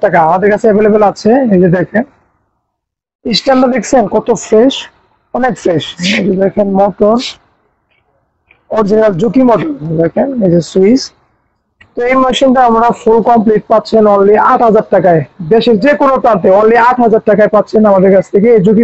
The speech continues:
মেশিনগুলো। তো মেশিনের ভিতরে condition যদি একটু দেখেন, এই যে দেখেন মেশিনের ভিতরের অংশটা দেখেন, একদম পরিষ্কার, মেশিনটা একদম soundless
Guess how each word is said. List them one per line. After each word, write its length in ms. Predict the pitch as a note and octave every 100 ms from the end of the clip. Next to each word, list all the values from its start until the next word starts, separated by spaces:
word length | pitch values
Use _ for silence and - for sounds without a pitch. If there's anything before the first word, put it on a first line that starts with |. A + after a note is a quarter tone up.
| G#3
মেশিনগুলো। 420 | F3+ G3 F3 D#3 C#3 - _ - - _
তো 60 | G#3
মেশিনের 440 | A#3 A3+ B3 G#3 A3 G3+
ভিতরে 260 | A3 B3 A#3
condition 340 | A#3 A3 A3 A3+
যদি 140 | A3+ A3+ G#3+
একটু 120 | A3 F#3
দেখেন, 280 | E3 F#3 G3+ D4+ - F#5+ - _ _ _ _ _ _ G#3 - - - _ _ _ _ _ - - A#3+ A3+ G#3 - - -
এই 60 | G#3+
যে 60 | A3+ G#3
দেখেন 220 | F3+ A#3+ A3+
মেশিনের 320 | G3+ A3+ G#3+ G3
ভিতরের 320 | - A#3+ A#3 G#3
অংশটা 280 | - F#3+ F3
দেখেন, 260 | E3 G3 A#3 - _ _ _ _ _ _ _ _ _ _ G#3+
একদম 280 | F#3 G3+ G3
পরিষ্কার, 460 | A#3 A3 - - G3+ B3+
মেশিনটা 300 | A3 A3 A3+ A3+
একদম 200 | F#3+ A3 -
soundless 380 | G#3+ G3+ G3+